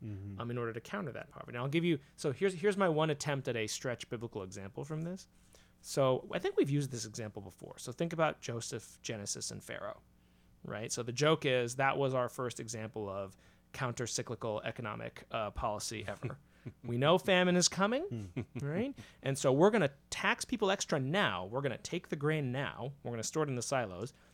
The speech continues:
Speaker 2: for such time as when the famine comes.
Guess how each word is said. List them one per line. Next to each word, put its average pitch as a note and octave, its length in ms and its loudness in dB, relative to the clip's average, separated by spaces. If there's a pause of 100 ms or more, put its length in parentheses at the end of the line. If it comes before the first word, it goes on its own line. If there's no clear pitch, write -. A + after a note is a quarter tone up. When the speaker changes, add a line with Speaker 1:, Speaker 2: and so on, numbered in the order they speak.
(140)
Speaker 2:
for G#3+ 300 6
such - 320 0
time D#3+ 320 0
as B2 180 0
when B2+ 140 -2
the A2+ 60 -6
famine G#2 400 -6
comes. - 600 -8